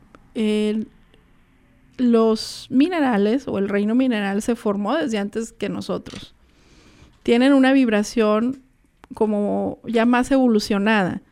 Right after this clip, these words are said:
Ahora sí que te puedo decir que, que se adelantan a nuestros deseos, a nuestro conocimiento o a nuestra vibración. Y, mm, como son materia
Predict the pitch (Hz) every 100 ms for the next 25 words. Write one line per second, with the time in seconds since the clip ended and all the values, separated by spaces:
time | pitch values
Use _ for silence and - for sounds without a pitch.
0 | _ _ _ _ - - 226 240 247 262
1 | 254 - 226 226 233 247 233 254 247 240
2 | 226 - 233 220 208 208 214 226 240 254
3 | 233 180 - - 208 202 202 202 - 202
4 | 202 202 202 226 226 254 269 214 202 -
5 | 196 202 196 202 208 208 214 262 233 202
6 | 202 202 214 202 208 196 - 226 202 202
7 | - - - - _ _ _ - 240 240
8 | 226 214 214 208 208 208 - _ _ _
9 | _ _ _ - 233 233 269 254 285 302
10 | 302 285 277 277